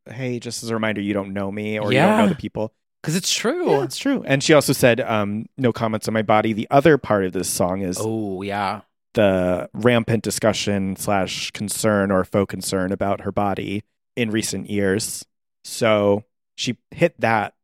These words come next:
Speaker 1: at the same time. It was, "Don't comment on my body. Who cares whose dick I ride?" in a one-two punch.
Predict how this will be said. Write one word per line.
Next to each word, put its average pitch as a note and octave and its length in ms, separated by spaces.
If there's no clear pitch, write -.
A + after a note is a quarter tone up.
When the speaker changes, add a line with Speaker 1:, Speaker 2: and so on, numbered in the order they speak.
Speaker 1:
at A2+ 140
the A#2+ 80
same A2+ 240
time. G2+ 400
It G#2+ 60
was, A2 340
"Don't A#2+ 160
comment B2 320
on A#2 60
my A#2 100
body. G#2+ 460
Who A2+ 100
cares G#2+ 260
whose A2 140
dick G2+ 200
I G2 100
ride?" F#2+ 380
in A2+ 120
a G2+ 40
one-two G2+ 380
punch. - 480